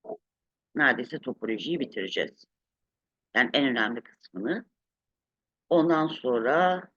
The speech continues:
oo, daha topolojinin genel kısmına da giriyormuşuz. Çok daha sonra o zaman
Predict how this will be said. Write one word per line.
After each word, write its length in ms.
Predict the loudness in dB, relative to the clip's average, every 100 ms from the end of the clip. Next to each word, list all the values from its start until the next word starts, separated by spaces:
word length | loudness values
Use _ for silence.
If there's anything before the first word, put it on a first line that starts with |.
| _ _ _ _ _ _ _ _ _ _ _
oo, 520 | -6 -2 0 0 -2 -6 _ _ _ _ _ -4
daha 260 | -2 -2
topolojinin 880 | -4 -4 -2 -2 0 2 2 0 -6 _ _ _ _
genel 360 | 4 6 6 4
kısmına 480 | -2 -8 -2 0 2
da 60 |
giriyormuşuz. 960 | 2 2 2 2 0 -6 -4 -4 -6 -20 _ _ _ _ _ _ _ _ _ _ _ _ _ _ _ _
Çok 280 | -6 -6 -4
daha 160 | -4
sonra 440 | -4 -4 -2 -2 -4
o 60 | -8
zaman 300 | -10 -10